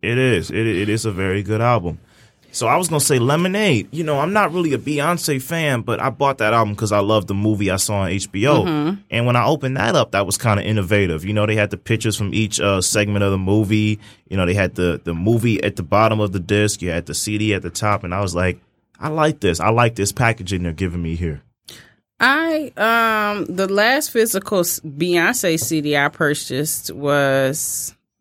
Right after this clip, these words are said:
Speaker 2: I Am Sasha Fierce.
Speaker 1: Okay.
Speaker 2: And then the one after that was Beyonce, but, like, you weren't really rewarded for getting a physical copy of that because that,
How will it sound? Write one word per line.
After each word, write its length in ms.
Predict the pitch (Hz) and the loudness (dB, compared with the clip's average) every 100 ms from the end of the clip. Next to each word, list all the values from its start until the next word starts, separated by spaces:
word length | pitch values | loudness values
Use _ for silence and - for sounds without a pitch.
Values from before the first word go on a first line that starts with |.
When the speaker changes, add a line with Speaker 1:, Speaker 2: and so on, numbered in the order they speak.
| - 143 | -8 0
Speaker 2:
I 140 | 143 | 0
Am 560 | 147 143 143 143 165 - | 0 -2 -2 -4 -6 -10
Sasha 340 | - 151 151 147 | -4 -2 -2 -6
Fierce. 640 | - 160 180 196 - - _ _ _ - | -6 -4 -4 -8 -10 -12 _ _ _ -4
Speaker 1:
Okay. 360 | 87 82 98 - _ _ _ _ _ | -2 0 -2 -4 _ _ _ _ _
Speaker 2:
And 220 | 151 151 156 | -2 2 2
then 400 | 151 147 147 147 | 2 2 -2 -2
the 180 | 151 | -2
one 240 | 147 156 151 | -2 -2 -2
after 280 | 147 - 160 | -2 -2 -2
that 160 | 165 | 0
was 160 | 147 156 | 0 -2
Beyonce, 600 | 143 147 156 156 156 139 143 | -2 2 2 2 0 -2 0
but, 200 | 147 - | 0 2
like, 300 | 165 175 170 | 2 2 0
you 80 | 214 | -2
weren't 400 | 196 214 190 180 | 4 4 4 2
really 580 | 190 180 180 165 185 - | 0 2 4 2 0 -8
rewarded 680 | - 156 156 143 160 180 170 | -6 0 2 4 4 4 0
for 100 | 160 | -2
getting 300 | 143 139 131 | 0 0 0
a 40 | 135 | -2
physical 440 | 156 156 156 127 | -2 -2 -2 -4
copy 340 | 147 123 131 | 0 0 -2
of 80 | 123 | -2
that 180 | 123 127 | 0 0
because 420 | 139 - 143 139 | -2 -4 -2 -2
that, 320 | 147 139 - | 0 2 0